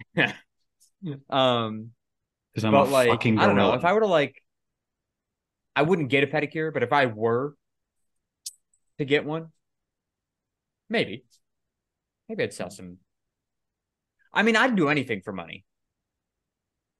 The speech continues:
Speaker 1: I saw, I saw a clip today. Okay, maybe not anything. I saw a clip today. <laughs> But I think, I actually think I've been asked on this podcast before if I would do something for money, and I've actively said no, I would not.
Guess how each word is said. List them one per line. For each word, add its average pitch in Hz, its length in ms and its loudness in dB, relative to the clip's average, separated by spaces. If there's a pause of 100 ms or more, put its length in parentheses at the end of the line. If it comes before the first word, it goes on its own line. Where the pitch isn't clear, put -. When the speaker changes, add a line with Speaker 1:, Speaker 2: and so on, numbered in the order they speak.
(680)
Speaker 1:
I 151 60 -2
saw, 185 420 0
I 160 60 -4
saw 180 140 -2
a - 40 -4
clip 131 180 -4
today. 147 300 -6 (180)
Okay, 120 280 -4
maybe 117 220 -4
not 101 120 -2
anything. - 380 -20 (100)
I 135 80 -10
saw 170 160 2
a 165 80 0
clip 139 220 -4
today. - 400 -8
<laughs> - 180 2 (1000)
But 147 100 0
I 175 120 4
think, 233 200 4
I 185 100 4
actually 196 240 -4
think 160 160 -2
I've 139 60 0
been 135 100 -2
asked 135 240 0
on 147 120 -6
this 120 120 -8
podcast 147 400 -2
before 113 280 -4
if 110 60 -4
I 123 100 0
would 113 120 -4
do 127 160 -2
something 120 360 -6
for 123 100 -10
money, 117 240 -4
and 104 80 -4
I've 104 100 -4
actively 107 480 -6
said 101 260 -6
no, 107 160 -4
I 92 80 -6
would 90 160 -12
not. 110 220 -12